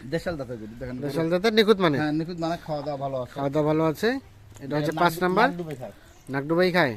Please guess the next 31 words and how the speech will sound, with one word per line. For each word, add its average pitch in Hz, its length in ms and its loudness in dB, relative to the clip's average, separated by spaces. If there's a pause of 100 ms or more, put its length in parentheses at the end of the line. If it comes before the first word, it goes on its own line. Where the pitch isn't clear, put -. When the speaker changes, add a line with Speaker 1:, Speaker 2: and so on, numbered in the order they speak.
(100)
Speaker 1:
দেখেন, 120 200 -12 (100)
খাওয়া 143 160 -4
দাওয়া 123 160 -10
ভালো। 104 140 -18
Speaker 2:
আচ্ছা, 123 320 -6
সব 202 240 0
তো 226 80 4
সুস্থ 240 260 2
সবল। 143 320 2 (380)
Speaker 1:
হ্যাঁ 160 140 -6
ভাই। 180 140 -4 (600)
Speaker 2:
এটা 143 160 -4
হচ্ছে 156 180 0
পাঁচ 208 280 8
নাম্বার। 131 260 0 (460)
Speaker 1:
দেখেন, 120 160 -16 (140)
Speaker 2:
এটা 160 180 0
একটা 180 180 2
দেশি 220 280 6
জাতের? 143 280 4 (160)
Speaker 1:
দেশি 196 220 -6
গরু 180 180 -8
ভাই। 139 160 -6 (320)
Speaker 2:
দেশি 147 260 0
গরু, 190 180 4
নিখুঁত 214 320 4
মানের? 139 220 0 (100)
Speaker 1:
নিখুঁত 147 240 -10
মানের 131 220 -8
গরু। - 580 -8
Speaker 2:
সিরিয়ালের 175 320 0